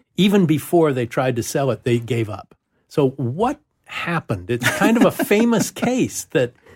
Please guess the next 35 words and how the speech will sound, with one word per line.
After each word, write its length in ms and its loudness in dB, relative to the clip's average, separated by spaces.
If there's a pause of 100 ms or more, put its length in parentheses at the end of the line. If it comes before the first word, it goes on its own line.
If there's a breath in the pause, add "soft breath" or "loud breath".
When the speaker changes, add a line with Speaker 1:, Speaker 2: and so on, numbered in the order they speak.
(140 loud breath)
Speaker 1:
they 160 2
just, 340 0
they 100 2
had 240 0
this 180 -2
movie 240 2
they 140 0
were 120 2
excited 420 -2
about, 380 -8 (540)
and 120 2
everybody 400 2
liked 340 -2
it, 180 -2 (300)
but 160 0
they 120 4
decided 580 0
to 100 -2
dump 300 -2
it 80 2
in 120 2
a 60 0
half 260 -4
dozen 360 0
dollar 340 0
theaters 540 -4
or 60 -8
something 380 -6
before 340 -4
it 80 -8
went 140 -4
out 160 -10
to 100 -10
video. 320 -6
What, 300 -6